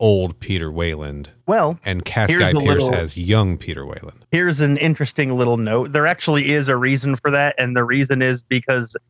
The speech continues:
Speaker 2: an earlier draft of the movie, uh, Wayland was supposed to be younger and older. Like, he appeared in, like, two different ages over the course of the movie.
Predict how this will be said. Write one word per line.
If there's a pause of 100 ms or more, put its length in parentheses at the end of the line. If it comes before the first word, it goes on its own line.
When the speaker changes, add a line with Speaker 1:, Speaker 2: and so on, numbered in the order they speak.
(160)
Speaker 2:
an
earlier
draft
of
the
movie, (400)
uh,
Wayland
was
supposed
to
be (540)
younger (320)
and
older.
Like,
he
appeared
in,
like,
two
different
ages
over
the
course
of
the
movie.